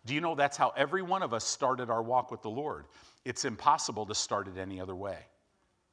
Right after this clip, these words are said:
If, if you, if you want to be born again, you have to believe in your heart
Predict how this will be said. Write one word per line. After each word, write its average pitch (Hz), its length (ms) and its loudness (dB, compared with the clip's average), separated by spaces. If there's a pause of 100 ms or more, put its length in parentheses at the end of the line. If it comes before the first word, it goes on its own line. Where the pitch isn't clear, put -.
(1040)
If, - 200 0
if 165 200 0
you, 226 320 0 (200)
if 151 200 2
you 220 460 -2 (100)
want 175 220 6
to 170 40 2
be 165 140 -2
born 165 340 4
again, 143 560 2 (220)
you 165 200 0
have 202 260 6
to 151 120 2
believe 135 800 -2 (220)
in 139 180 0
your 180 240 8
heart 160 380 6